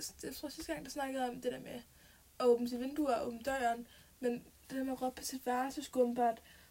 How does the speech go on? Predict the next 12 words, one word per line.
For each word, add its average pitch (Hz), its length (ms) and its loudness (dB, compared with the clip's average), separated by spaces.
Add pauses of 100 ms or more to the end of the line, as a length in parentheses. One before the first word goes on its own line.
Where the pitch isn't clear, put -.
(160)
udvikle 262 400 2
en 247 60 4
eller 240 120 0
anden 240 140 -4
form 240 220 -4
for, 240 300 -4 (280)
øh, 269 460 -6
hvad 262 100 -10
hedder 269 240 -8
sådan 277 160 -16
noget? 269 160 -14 (1600)
Overskud. 240 600 2